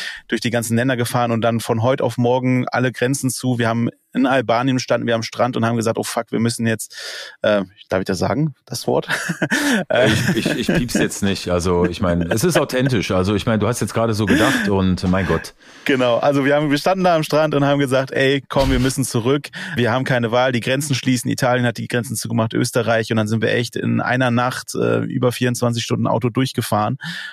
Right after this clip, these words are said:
Speaker 1: und, äh,
Speaker 2: Mhm.
Speaker 1: sind dann in Deutschland angekommen. Und dann war erstmal still. Und dann war dieses Gefühl von, ich sitze jetzt hier zu Hause, kann nicht weg und, äh, ein Stück weit halt auch die Freiheit genommen und hab dann auch,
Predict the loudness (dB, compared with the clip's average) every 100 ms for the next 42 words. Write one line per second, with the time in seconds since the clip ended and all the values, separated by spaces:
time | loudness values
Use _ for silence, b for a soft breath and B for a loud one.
0 | B -4 0 0 0 0 2 2 2 0
1 | 0 2 0 0 0 0 -2 0 0 -2
2 | B B B B -4 -2 2 0 2 2
3 | 0 -2 0 0 2 0 -6 _ _ -8
4 | 0 2 0 -2 -2 0 0 0 -2 -6
5 | -8 -4 -2 0 0 0 0 -4 _ -8
6 | -4 -4 -4 -4 -4 -2 0 0 0 -2
7 | -2 -2 -2 -4 -2 -4 -4 -16 B B
8 | B B -2 0 2 0 0 0 2 2
9 | 2 -2 -6 -12 -16 -14 -8 -4 0 0
10 | 2 0 0 -2 0 0 0 -2 -2 -2
11 | -2 -2 -2 0 2 2 0